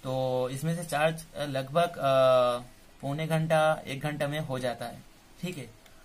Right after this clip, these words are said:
तो यहाँ पे phone start हो गया है, तो देखते हैं क्या क्या है इसके अंदर। Fingerprint scanner है, आप लोग देख सकते हैं, मैं पहले ही बोल चुका हूँ,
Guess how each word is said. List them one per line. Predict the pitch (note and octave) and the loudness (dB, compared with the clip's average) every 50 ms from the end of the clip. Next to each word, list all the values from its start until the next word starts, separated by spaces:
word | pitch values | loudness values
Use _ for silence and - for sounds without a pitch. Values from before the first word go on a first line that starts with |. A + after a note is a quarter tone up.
| - - - - - | -20 -20 -20 -12 -8
तो | D3 C#3+ D3 D3 C#3+ C#3 | -6 -4 -2 -2 -2 -2
यहाँ | C#3 C#3+ D3 D3 | -2 -2 -2 -2
पे | D3+ D3 | -4 -6
phone | C#3+ - - C#3 C3+ C3+ C#3 | -6 -4 -4 -4 -4 -4 -4
start | C3+ - - C3 C3 C3+ | -6 -4 -2 0 0 0
हो | C3+ C#3+ C#3 | 0 -2 -4
गया | C#3 C#3+ C#3 | -2 0 0
है, | C#3 D3 D#3+ F#3+ G3 - - - - - - - - - - | 0 0 -2 -6 -10 -12 -18 -20 -20 -20 -20 -20 -20 -20 -16
तो | - B2 | -16 -12
देखते | A#2+ B2+ B2+ - - C3+ | -10 -10 -12 -8 -6 -4
हैं | C3+ C3+ D3 - - - - - - - - - - - - - - - | -4 -4 -6 -8 -12 -12 -16 -18 -18 -18 -20 -20 -20 -20 -20 -20 -20 -12
क्या | - A#2+ B2 | -8 -8 -8
क्या | B2 - B2+ | -6 -8 -8
है | B2+ B2 A#2+ - - - - | -8 -10 -12 -16 -16 -16 -14
इसके | A2+ - - - | -14 -14 -14 -14
अंदर। | A#2 A2+ A2 - E2 - - - - - - - - - - - - - _ - | -14 -14 -14 -14 -14 -16 -18 -20 -20 -20 -20 -20 -20 -20 -20 -20 -20 -20 _ -8
Fingerprint | - C#3 C#3+ D3+ D3+ D#3 E3 E3 | -6 -4 -2 -2 0 0 -2 -2
scanner | D#3+ D#3+ D3 C#3+ D3+ D#3 D3+ | -2 -4 -4 -4 -2 -2 0
है, | D3+ E3+ F#3+ F#3+ - | 0 0 -2 -2 -6
आप | - C3 C3 | -6 -4 -4
लोग | C3+ C3+ | -4 -4
देख | C3 D3 C#3+ | -6 -6 -6
सकते | - D#3 C3+ C#3+ | -6 -8 -6 -6
हैं, | C3+ C3+ | -6 -4
मैं | C3+ C#3 C#3+ | -4 -4 -4
पहले | - B2+ C3 C3+ D3 | -2 -2 -2 0 0
ही | E3 | -2
बोल | D#3 C#3+ C#3+ C#3+ | -2 -2 -4 -6
चुका | C3+ D3 - - | -6 -6 -4 -4
हूँ, | B2 A#2+ C3 E3 | -4 -4 -6 -10